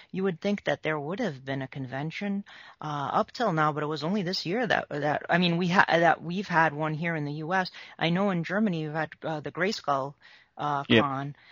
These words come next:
Speaker 1: which has
Speaker 2: Yep.
Speaker 1: been going on for a little while, and this was the, j-, had just happened also a couple of weeks ago. Um, so this is, um, this is sort of culminating now. I think, I don't know why. Maybe it's been, uh, it's, it's definitely been a long time in coming. I think, uh,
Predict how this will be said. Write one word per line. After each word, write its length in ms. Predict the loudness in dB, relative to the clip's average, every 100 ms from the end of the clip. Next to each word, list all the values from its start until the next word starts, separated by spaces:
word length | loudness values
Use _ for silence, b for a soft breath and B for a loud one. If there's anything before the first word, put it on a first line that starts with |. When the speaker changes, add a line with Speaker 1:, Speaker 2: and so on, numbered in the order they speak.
| B -10
Speaker 1:
which 200 | -10 -4
has 100 | 0
Speaker 2:
Yep. 100 | 0
Speaker 1:
been 160 | -2
going 280 | -2 -2 0
on 140 | -2
for 120 | -2 -6
a 40 |
little 200 | -6 -2
while, 240 | 0 2
and 120 | 0 -4
this 180 | -6
was 360 | -10 -6 -6 -6 -8
the, 300 | -8 -10 -14 -12
j-, 120 | -8
had 160 | -8
just 200 | -8 -4
happened 320 | 2 2 2 -2
also 360 | -2 -4 -8
a 80 | -6
couple 320 | -6 -6 -6
of 80 | -10
weeks 320 | -12 -10 -10
ago. 340 | -8 -8 -8 -10 B B B
Um, 480 | -4 -2 -2 -4 -8 -10
so 460 | -8 -2 -2 -2 -4
this 260 | -6 -4
is, 240 | -6 -4 0
um, 320 | 0 -2 -6 _ _ _ _
this 240 | -6 -4 -4
is 40 |
sort 220 | 0 0
of 120 | 0 -6
culminating 640 | 0 2 2 0 -2 -2
now. 200 | -2 -2
I 120 | -4
think, 220 | -6 -8 -6
I 60 | -6
don't 160 | -4
know 100 | -4 -4
why. 300 | 0 0 0
Maybe 260 | -2 -4 -6
it's 140 | -8
been, 320 | -6 -4 -2
uh, 240 | -2 -4 -8 B B B
it's, 180 | -8 -4
it's 260 | -2 -2 6
definitely 440 | 6 6 2 -2
been 160 | -4 -4
a 100 | -4
long 260 | -2 -2 -2
time 300 | 0 0 -2
in 120 | -6
coming. 360 | -6 -6 -6
I 80 | -10
think, 260 | -10 -12 -10
uh, 140 | -12